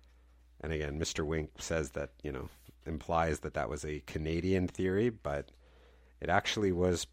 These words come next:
pr-, promoted by many American and European doctors as well, as I previously explained. So in reading multiple sources,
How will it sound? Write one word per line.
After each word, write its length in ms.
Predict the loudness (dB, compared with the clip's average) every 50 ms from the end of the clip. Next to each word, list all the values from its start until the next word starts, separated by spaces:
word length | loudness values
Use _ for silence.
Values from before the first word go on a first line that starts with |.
| -14 -20 -18
pr-, 520 | -8 -2 0 0 0 0 0 -2 -2 -4 -6
promoted 520 | -6 -6 -4 -2 -2 -2 -2 -4 -4 -4
by 340 | -4 -4 -2 -2 -2 -4 -4
many 420 | -4 -4 -2 0 0 0 0 0
American 880 | -2 -2 -4 -2 -2 0 -2 -2 -2 -2 -2 -2 -2 -2 -2 -4 -4 -6 -8
and 300 | -6 -6 -4 -4 -4 -4
European 520 | -4 -2 -4 -4 -6 -6 -4 -4 -4 -4 -4
doctors 540 | -4 -4 -4 -4 -4 -4 -6 -6 -6 -6 -8
as 240 | -8 -8 -8 -6
well, 340 | -4 -2 -2 -2 -2 -4 -6 -8 -12 -10
as 140 | -10 -8 -8
I 80 | -8
previously 580 | -10 -6 -6 -6 -6 -6 -6 -8 -8 -8 -8 -8
explained. 600 | -8 -10 -14 -12 -10 -10 -8 -6 -8 -8 -10 -12 -18 -20 -20 -20 -20 -20 -20 -20 -20 -20 -20 -20 -10 4
So 120 | 8 10
in 100 | 10 10
reading 260 | 10 8 8 8 8
multiple 340 | 8 6 4 2 0 -2 0
sources, 800 | 0 0 2 2 0 0 0 -2 -4 -4 -4 -4 -6 -8 -8